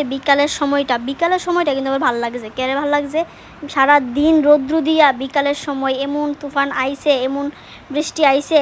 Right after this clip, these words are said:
মানে ওয়েদারটাই পুরো চেঞ্জ হয়ে গেছে গা। তো এদিকে দেখতেই পারতাছো কিছু টব আনা হইছে গাছ লাগানোর লেগা, ফুল গাছ। তো এটি দাদা লাগাইবো, মানে কোন জায়গাতে লাগাইবো জানো তোমরা, আমি নেক্সট ভিডিওতে কমু যে এই গাছগুলি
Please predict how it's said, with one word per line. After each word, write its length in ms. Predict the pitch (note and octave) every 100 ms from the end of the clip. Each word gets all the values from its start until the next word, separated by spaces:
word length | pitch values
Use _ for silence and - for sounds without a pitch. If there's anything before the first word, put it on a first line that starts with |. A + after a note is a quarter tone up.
| D4 - - -
মানে 140 | C4 C4 C4
ওয়েদারটাই 400 | C#4+ D4+ E4 E4
পুরো 120 | E4 D#4
চেঞ্জ 160 | C#4+ C4+
হয়ে 140 | C4 B3+
গেছে 160 | B3+ B3
গা। 60 | - - - - - - - - -
তো 40 | E4+ E4
এদিকে 180 | D#4+
দেখতেই 320 | D#4 D#4 E4 E4
পারতাছো 420 | D#4 D#4+ D#4 D#4+ D#4 -
কিছু 220 | C#4 D#4 D4
টব 180 | C#4+ C4+ - D4+
আনা 140 | D4 D4+
হইছে 240 | D4 C#4+
গাছ 220 | C4 B3 - C4+
লাগানোর 280 | C#4 C#4+
লেগা, 220 | C#4 C4+ C4+
ফুল 260 | C#4+ C#4+ C#4+
গাছ। 240 | B3+ C4 - -
তো 60 | C4 A#3+ C#4+
এটি 160 | C4+ B3+
দাদা 200 | C4 C4+ C4+
লাগাইবো, 420 | C4+ C4+ C4 C#4 F4+ E4
মানে 180 | C4+ B3
কোন 160 | C#4+ C#4+
জায়গাতে 280 | C#4 C#4 C#4
লাগাইবো 320 | C#4 C4+ C4
জানো 200 | C4 C#4+ C4
তোমরা, 220 | B3+ A#3+ B3 B3+
আমি 100 | D4 - - - C#4
নেক্সট 260 | C4+ - -
ভিডিওতে 360 | D4 D#4 E4+ E4+
কমু 220 | D4 C#4+ D4+
যে 120 | C4+ C4+
এই 60 | C4+
গাছগুলি 380 | B3+ B3+ C4